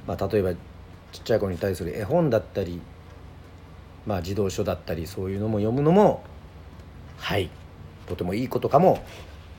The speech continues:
しれません。えー、私は、あの、このシンプルな司馬遼太郎さんのこの二十一世紀に生きる君たち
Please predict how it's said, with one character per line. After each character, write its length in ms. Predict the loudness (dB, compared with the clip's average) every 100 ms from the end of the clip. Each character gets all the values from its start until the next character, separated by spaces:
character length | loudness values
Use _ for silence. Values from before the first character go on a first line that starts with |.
| -4
し 100 | 0
れ 60 |
ま 80 | 0
せ 120 | 0
ん。 60 | -2 -4 -16 -18 -18 -12 -6
え 140 | -4
ー、 20 |
私 300 | -4 -4 -2
は、 100 | -2
あ 40 | -2
の、 100 | -6
こ 120 | -8
の 100 | -8
シ 120 | -6
ン 80 | -6
プ 80 | -8
ル 80 |
な 140 | -10 -12 -16 -18 -18 -18 -14
司 140 | -6
馬 140 | -2
遼 140 | -2 -2
太 160 | -4
郎 120 | -4 -4
さ 120 | -4
ん 80 | -4
の 80 |
こ 120 | -6 -6
の 100 | -4
二 160 | -2
十 160 | -2 -4
一 100 | -2
世 180 | -2 0
紀 120 | 0
に 180 | -2 -4 -12 -18 -14
生 60 |
き 120 | -6
る 100 | -6
君 600 | -4 -2 0 0 -2 -4 -8 -14 -14 -16 -18 -20 -20 -6
た 100 | -6
ち 540 | -2 -2 -2 -2 -6